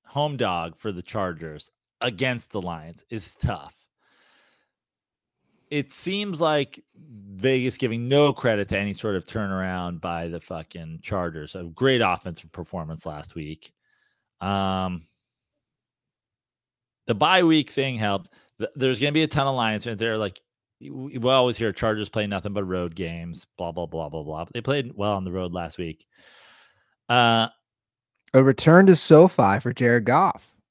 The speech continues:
Speaker 1: Ooh.
Speaker 2: Little storyline there.
Speaker 1: Ooh. Thank you, Andy. That,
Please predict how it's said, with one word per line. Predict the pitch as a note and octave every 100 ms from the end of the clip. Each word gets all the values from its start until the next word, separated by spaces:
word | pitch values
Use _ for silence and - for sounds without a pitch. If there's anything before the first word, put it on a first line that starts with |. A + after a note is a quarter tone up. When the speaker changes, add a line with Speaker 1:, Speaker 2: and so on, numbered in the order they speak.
| _ _ _ _ _ _ _ -
Speaker 1:
Ooh. | A#2 D4+ C3+ F2 D2+ C#2+ _
Speaker 2:
Little | A2 A2
storyline | G2+ - A2+ G#2+ G2 F#2+
there. | G2 D3 D#3 A#2+ - _ -
Speaker 1:
Ooh. | E4+ - - _ _ _ -
Thank | D#3 D#3+
you, | F2
Andy. | E2+ A2
That, | C3+ A#2